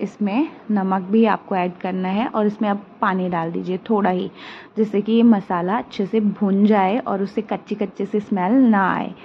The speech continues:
ठीक है? ऐसे ही आप लोगों को अच्छे से fry कर लेना है। अब मैं इसे,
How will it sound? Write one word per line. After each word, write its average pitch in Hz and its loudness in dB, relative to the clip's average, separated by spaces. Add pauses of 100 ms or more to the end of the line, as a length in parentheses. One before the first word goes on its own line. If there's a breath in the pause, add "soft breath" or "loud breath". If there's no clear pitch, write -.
(300 loud breath)
ठीक 240 -2
है? - -4 (120)
ऐसे 202 -2
ही 254 4
आप 240 2
लोगों 214 2
को 208 -4
अच्छे 220 -4
से 196 -6
fry 190 -6
कर 196 -4
लेना 196 -2
है। 208 -2 (400 loud breath)
अब 202 0
मैं 214 2
इसे, 226 2